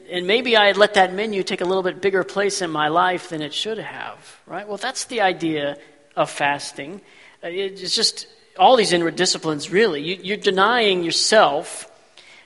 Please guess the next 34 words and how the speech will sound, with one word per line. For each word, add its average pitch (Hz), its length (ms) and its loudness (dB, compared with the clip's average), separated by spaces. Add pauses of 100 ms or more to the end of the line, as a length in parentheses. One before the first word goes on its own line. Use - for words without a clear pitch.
food 214 720 0
or 147 80 -8
time 196 540 0
or 160 80 0
whatever 170 720 2 (220)
so - 280 2
that 214 220 0
you 240 100 -2
can 208 160 -2
engage 190 640 -2
more 196 220 -2
fully 175 640 -2 (260)
with 180 260 -4
God, 170 400 0
letting 165 220 -2
His 196 280 -4
Spirit - 720 -4 (220)
speak - 460 -6
to 175 100 -6
you 147 340 -4 (260)
and, 151 220 -6
and 151 260 -6
guide 165 360 0
your 160 100 -2
life 151 480 -2
through 143 220 -12
His 139 240 -12
Word, 190 500 0
through 160 200 -8
prayer, 170 460 -4
through 160 200 -14
time 156 360 -8
together. 139 540 -10
And, 127 160 -18